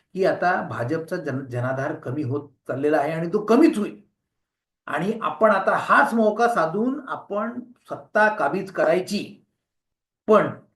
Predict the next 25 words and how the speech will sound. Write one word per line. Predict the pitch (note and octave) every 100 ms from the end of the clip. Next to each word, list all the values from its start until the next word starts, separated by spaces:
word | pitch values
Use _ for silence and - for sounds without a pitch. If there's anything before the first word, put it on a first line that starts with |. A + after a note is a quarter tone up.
| _ _ B2
जेव्हा | C#3+ D#3 F#3+
त्यानंतर | E3+ D3+ D#3+ D#3 E3
चार | E3 F3+ A3
राज्यांच्या | F3 E3+ D#3
निवडणुका | D3+ C3+ C3+ B2
झाल्या, | A#2 A2+ B2 - - A#2
जम्मू | B2 C3+ D3+
काश्मीर, | C#3+ A#2+ D3+ D#3 F3 E3 - _
झारखंड, | A2+ A#2 - D3 D#3 E3 F3 F#3 - _ _ _ _ _ _
हरियाणा | A#2+ C3+ C#3 D#3+
आणि | C#3 D#3+
महाराष्ट्र, | B2 F#2 - - - _ _ _ _ _
चारपैकी | G3 F3 G#3 G3+ F#3 G#3
दोन | D#3 B2 A#3 E4+ E4+
मध्ये | C4 B3 B3
भाजपचा | D#3+ C3+ G3 G3 - G#3
प्रचंड | - - - B3+ C#4 B3
विजय | F3+ D#3
झाला. | A#2+ - - _ _ -
महाराष्ट्रात | C3 D3 F3 - F#3
तर | F#3
धुव्वा | F#3+ C#3 C3+ F#3 A#3
झाला | G3 F3 - - _ _
महाविकास | B2+ C3+ C3+ C3 A#2+
आघाडीचा | G#2+ A2 -